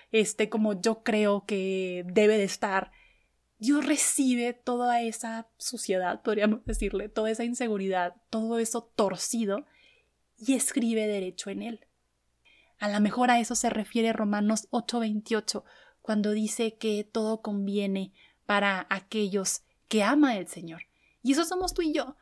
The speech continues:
Eh, Dios ama a cada persona. Entonces, no creemos en un Dios que controla nuestras vidas y que nos está como de alguna manera queriendo entre engañar y entre guiar y como poniéndonos entre trampas y pistas.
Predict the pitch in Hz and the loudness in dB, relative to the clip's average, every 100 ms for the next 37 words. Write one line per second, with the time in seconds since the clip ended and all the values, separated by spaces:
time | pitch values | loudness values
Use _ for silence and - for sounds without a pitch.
0 | _ _ _ _ 226 214 214 - 190 214 | _ _ _ _ -2 0 0 -2 -4 0
1 | 240 226 226 226 - 247 320 277 196 185 | 0 2 2 2 2 4 6 6 4 -4
2 | 202 190 185 185 - 175 175 190 202 _ | -6 -6 -8 -8 -8 -8 -12 -16 -16 _
3 | 214 208 247 240 269 262 262 _ _ _ | -8 -6 -4 -4 -2 -2 -4 _ _ _
4 | _ _ _ 226 285 294 285 277 269 262 | _ _ _ 8 8 8 6 6 6 6
5 | 269 269 214 214 220 220 - 214 196 202 | 4 2 2 2 2 0 -4 -10 -4 0
6 | 220 208 214 - - - _ _ _ _ | 0 0 0 -4 -8 -10 _ _ _ _
7 | _ _ _ _ 247 - 208 202 247 240 | _ _ _ _ -4 0 2 2 6 6
8 | 240 220 202 - 190 180 175 196 180 170 | 8 6 4 -2 -4 -4 -2 -2 -2 -4
9 | - 202 196 190 196 190 - 208 208 233 | -6 -6 -2 -2 -2 -6 -2 -2 0 2
10 | 226 220 202 185 185 196 196 208 202 185 | 2 2 0 -2 -2 -2 0 0 0 -2
11 | 185 190 214 190 185 180 185 208 220 196 | -4 -4 -2 -2 -4 -4 -2 0 0 0
12 | 202 190 202 185 180 185 185 190 196 208 | -2 -4 -4 -4 -2 -2 0 -2 0 2
13 | 214 214 202 190 180 175 175 175 180 185 | 0 0 -2 -2 -4 -6 -6 -4 -2 0
14 | 196 208 220 214 196 185 196 180 185 196 | 2 2 2 -2 -4 -4 -4 -4 -4 -2
15 | 208 214 202 180 160 - 190 185 208 214 | -2 -2 -4 -6 -6 0 0 0 -2 -4
16 | 185 - 202 - - - | -6 -8 -8 -4 -4 -4